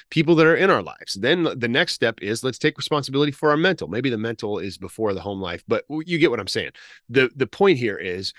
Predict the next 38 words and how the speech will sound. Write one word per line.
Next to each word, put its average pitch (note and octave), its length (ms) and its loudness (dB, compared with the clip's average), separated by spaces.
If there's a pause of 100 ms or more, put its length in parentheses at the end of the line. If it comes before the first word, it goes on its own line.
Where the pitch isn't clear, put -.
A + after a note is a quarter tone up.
(140)
you B2+ 160 -4
can B2 160 -2
stack C3 800 0 (260)
the G#2 120 -2
responsibility. G#2+ 1000 -2
Start B2+ 420 -4
small. F#3+ 440 2 (100)
S-, - 220 -6 (340)
your A2+ 180 -4
fitness - 520 -4
is G#2 200 -6
this F2+ 180 -4
very G#2+ 220 -4
small C3 300 -2
thing. A2 300 -4 (120)
Learn, A#2+ 420 -2 (160)
teach B2+ 240 -6
yourself, C3 440 0 (300)
give A2 140 -2
yourself C#3 320 -2
the - 80 -20
confidence A#2 540 -4
so - 180 -4
that F#2+ 160 -6
you G#2 120 -8
can G#2 140 -6
then G2 140 -6
take G2 200 -8
responsibility F#2 640 -6
for - 140 -12
more, G2 340 -4 (260)
take A2+ 160 -4
responsibility F#2+ 680 -4
for F2 160 -12
relationships, G#2+ 680 -6
the E2 100 -12
mental F#2+ 340 -6
health. C3+ 340 -4